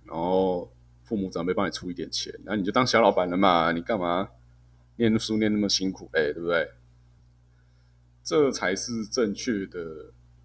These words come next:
成功方程式。那只是台湾人都欺骗自己说，呃，你就努力念，哦，努力念到最后，我觉得还是会时不我与啦，对不对？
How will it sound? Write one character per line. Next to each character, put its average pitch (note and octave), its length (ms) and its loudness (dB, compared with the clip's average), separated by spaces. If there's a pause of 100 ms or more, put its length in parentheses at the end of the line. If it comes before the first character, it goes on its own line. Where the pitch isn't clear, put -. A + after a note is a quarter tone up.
(120)
成 F2+ 300 -6
功 F#2+ 280 -4
方 F2 240 -6
程 - 240 -10
式。 - 260 -6 (840)
那 B2+ 180 -2
只 F2+ 240 -8
是 B2+ 220 -4
台 F#2+ 240 0
湾 A2 240 2
人 D#2+ 220 -6
都 G2 160 -4
欺 G2 240 -6
骗 F2+ 240 -6
自 F2 160 -14
己 - 160 -20
说， D#2+ 500 -10 (800)
呃， D#2+ 400 -16 (100)
你 F#2 80 -18
就 C#3+ 140 2
努 B2 140 2
力 C3 140 2
念， C3+ 220 2 (220)
哦， D#2+ 300 -10 (800)
努 F2+ 80 -14
力 A2+ 100 -4
念 A#2+ 180 2
到 G#2+ 140 2
最 G2 200 -2
后， G2 280 -2 (920)
我 F#2 120 -18
觉 G#2 120 -8
得 G#2 60 -6
还 A2 100 0
是 B2 140 -2
会 C#3 140 4
时 G2 200 -4
不 G#2 300 -2
我 G#2+ 100 2
与 E2 160 -10
啦， C#2 400 -6 (560)
对 E2+ 80 -20
不 E2+ 60 -14
对？ D#2+ 240 -2